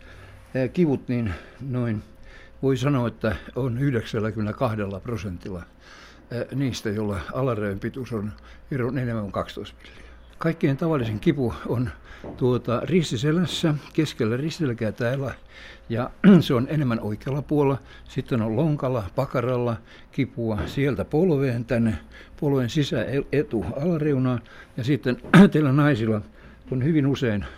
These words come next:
eh, kipua nivusissa. Nivusten yläosassa, täällä keskellä tai sisäpuolella. Joskus on reiden edessä tässä, ja sitten kaikkein tavallisimpia on polven,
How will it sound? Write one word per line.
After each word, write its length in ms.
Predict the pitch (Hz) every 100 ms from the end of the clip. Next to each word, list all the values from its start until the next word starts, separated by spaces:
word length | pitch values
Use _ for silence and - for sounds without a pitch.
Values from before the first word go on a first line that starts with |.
| - - - - -
eh, 100 | 143 -
kipua 340 | 170 123 123
nivusissa. 640 | 151 120 113 - - - - - - - - - - -
Nivusten 500 | 165 143 117 135 135
yläosassa, 520 | 151 123 82 - 90 -
täällä 380 | 185 160 147 113
keskellä 420 | 143 135 - 104
tai 200 | 101 110
sisäpuolella. 580 | 120 117 117 - - - - - - - -
Joskus 320 | 196 147 113
on 140 | 107 -
reiden 460 | 139 147 131 101 143
edessä 400 | 190 165 - 135
tässä, 420 | 139 120 - 107 - - - - -
ja 80 |
sitten 280 | 120 143 139
kaikkein 460 | - 143 - 135 151
tavallisimpia 640 | 147 143 120 120 - 117
on 140 | 117 110
polven, 380 | 165 139 117